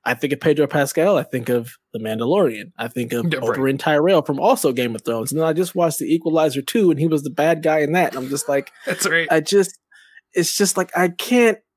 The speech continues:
Speaker 1: I don't see him as Joel. So I, I believe in their vision and what they're doing, and, you know, he's been great in everything that I've seen him in. So I, I imagine he's gonna be able to nail this role. It's just,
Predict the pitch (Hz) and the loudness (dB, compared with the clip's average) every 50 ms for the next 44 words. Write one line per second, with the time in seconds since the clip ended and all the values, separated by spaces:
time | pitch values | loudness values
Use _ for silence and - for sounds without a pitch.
0 | _ _ - 180 190 196 196 185 - - - - 214 202 170 175 165 151 139 127 | _ _ -2 0 2 2 2 2 0 -2 -4 -2 0 2 2 2 2 2 0 -2
1 | 120 123 147 135 - - - - - - - 220 202 196 180 147 120 107 - - | -4 -8 -12 -16 -16 -14 -8 -6 -4 -2 0 0 2 2 2 2 2 0 -4 -8
2 | - - _ _ - - - 135 131 123 - - 156 160 - - _ 165 147 - | -12 -18 _ _ -8 -2 0 2 2 2 2 0 0 -2 -2 -4 _ -8 -8 -8
3 | _ _ _ _ _ _ _ _ _ 147 156 165 156 160 160 151 160 180 214 196 | _ _ _ _ _ _ _ _ _ 2 2 4 4 4 4 6 4 4 4 2
4 | 190 180 175 165 156 143 131 151 165 156 151 156 - 135 127 127 123 - 139 127 | 2 2 4 2 2 2 2 2 0 2 2 0 0 0 -2 -2 -4 -2 -4 -4
5 | 123 123 127 - - - - - 160 - _ _ _ _ _ _ _ _ _ - | -4 -4 -6 -8 -8 -10 -12 -16 -18 -20 _ _ _ _ _ _ _ _ _ -4
6 | 123 123 123 123 123 120 117 113 - - _ _ _ _ _ _ _ _ _ _ | -2 0 0 0 0 -2 -4 -6 -8 -12 _ _ _ _ _ _ _ _ _ _
7 | _ _ _ _ _ _ _ _ _ _ _ _ _ 175 160 147 123 120 113 123 | _ _ _ _ _ _ _ _ _ _ _ _ _ -2 -2 0 0 -2 -2 0
8 | 156 160 143 - - - 147 131 127 123 - 139 160 - - 131 131 127 123 120 | -2 -2 -2 -4 -4 -2 -2 -2 0 0 0 2 0 0 0 -4 -4 -4 -4 -4
9 | 127 120 117 113 113 110 110 - 131 127 110 107 95 82 - - - - 110 113 | -4 -2 -2 -2 -2 -2 -2 -2 -4 -4 -4 -4 -6 -10 -10 -8 -6 -4 -2 0
10 | 127 135 123 123 123 127 127 135 139 131 127 123 117 123 123 127 131 120 120 110 | 0 0 0 0 0 0 0 0 -2 -2 -2 -4 -4 -4 -4 -2 -4 -4 -4 -4
11 | 107 123 120 120 - 113 110 113 113 113 113 110 107 - - - - 117 110 110 | -2 -2 -2 -2 -4 -4 -6 -6 -4 -4 -4 -4 -4 -6 -6 -6 -6 -4 -4 -4
12 | 113 123 123 - - - 120 113 - | -4 -4 -4 -4 -4 -4 -4 -4 -6